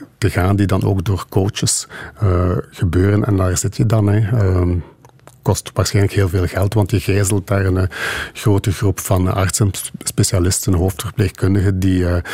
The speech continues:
die weggetrokken worden van hun eigenlijke zorgtaken, hè, die, die, eh, zich niet kunnen bezighouden met hetgeen wat ze moeten doen met de patiënt. En dan, eh, zit je daar in een groep, ehm,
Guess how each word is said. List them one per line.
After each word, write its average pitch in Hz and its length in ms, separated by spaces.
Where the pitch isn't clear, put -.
die 98 140
weggetrokken 101 500
worden 98 300
van 95 120
hun 90 140
eigenlijke 101 460
zorgtaken, 104 680
hè, 104 180
die, 92 300
die, 92 300
eh, 92 80
zich - 180
niet 98 80
kunnen 92 280
bezighouden 98 600
met 95 160
hetgeen 98 200
wat 92 160
ze 101 80
moeten 98 300
doen 104 140
met 98 120
de 95 60
patiënt. 104 560
En 101 200
dan, 95 200
eh, 92 60
zit 98 160
je 104 100
daar 92 440
in 127 140
een 90 120
groep, 117 380
ehm, 92 600